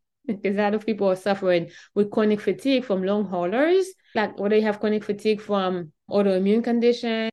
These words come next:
or, you know, post-covid, post-viral infections. But chronic fatigue is something that many of us are suffering with, and we don't know what to do with it.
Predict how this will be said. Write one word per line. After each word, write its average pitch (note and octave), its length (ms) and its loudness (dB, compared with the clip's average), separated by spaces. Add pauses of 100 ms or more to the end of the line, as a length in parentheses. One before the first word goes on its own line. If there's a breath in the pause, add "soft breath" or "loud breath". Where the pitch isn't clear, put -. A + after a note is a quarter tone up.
or, G3 640 2
you G#3+ 100 -2
know, F#3 140 0
post-covid, A3 880 0
post-viral G3 500 -2
infections. A#3 640 -2
But F#3+ 260 -2
chronic C4 260 0
fatigue A#3+ 320 -2
is G3+ 120 -4
something G#3 320 -2
that F3 240 -2
many A#3 280 2
of G3 140 0
us D#3+ 260 -4
are F3+ 60 -4
suffering G3 500 0
with, C4+ 360 4
and F#3 360 0
we G3+ 80 2
don't F#3+ 160 -2
know F3 80 -2
what E3+ 200 -2
to - 40 -10
do D#3+ 120 0
with D#3 140 -2
it. - 140 -8